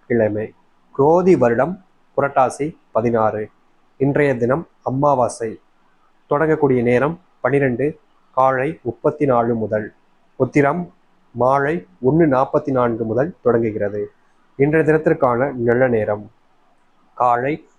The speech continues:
ஒன்பது பதினஞ்சு முதல் பத்து பதினஞ்சு மணி வரை, மாலை நான்கு நாற்பத்தஞ்சு மணி முதல் அஞ்சு நாற்பத்தஞ்சு மணி வரை. கௌரி நல்ல நேரம் பத்து நாற்பத்தஞ்சு மணி முதல் பதினொன்னு நாற்பத்தஞ்சு மணி வரை, மாலையில் ஆறு முப்பது மணி முதல்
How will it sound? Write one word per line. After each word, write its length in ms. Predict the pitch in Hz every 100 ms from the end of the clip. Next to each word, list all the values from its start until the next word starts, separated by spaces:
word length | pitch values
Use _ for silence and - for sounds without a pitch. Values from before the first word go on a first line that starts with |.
| _
ஒன்பது 560 | 139 156 160 160 185 -
பதினஞ்சு 540 | 120 131 147 139 131 113
முதல் 320 | 113 156 - _ _ _
பத்து 460 | 131 127 - 160 175 -
பதினஞ்சு 380 | 120 135 123 113
மணி 220 | 107 107
வரை, 280 | 104 104 - _ _ -
மாலை 460 | 127 139 139 160 123
நான்கு 500 | 120 143 170 156 156
நாற்பத்தஞ்சு 500 | 120 127 147 131 117
மணி 160 | 117 113
முதல் 320 | 110 117 151 -
அஞ்சு 400 | 120 147 151 131
நாற்பத்தஞ்சு 440 | 117 - - 117
மணி 320 | 110 107 107 120
வரை. 300 | 107 104 104 _ _ _
கௌரி 320 | 123 135 143 160 127
நல்ல 220 | 117 127
நேரம் 400 | 120 107 107 104 _ _ _
பத்து 360 | 135 - 180
நாற்பத்தஞ்சு 560 | 147 131 - - 131 120
மணி 180 | 117 117
முதல் 340 | 113 139 165 _
பதினொன்னு 380 | 120 147 156 147 143
நாற்பத்தஞ்சு 480 | 120 - 120 120 117
மணி 180 | 110
வரை, 260 | 104 104 101 - _ _ _
மாலையில் 480 | 123 139 160 139 165 -
ஆறு 340 | 120 160 170
முப்பது 320 | 127 - 143
மணி 160 | 123 117
முதல் 320 | 110 135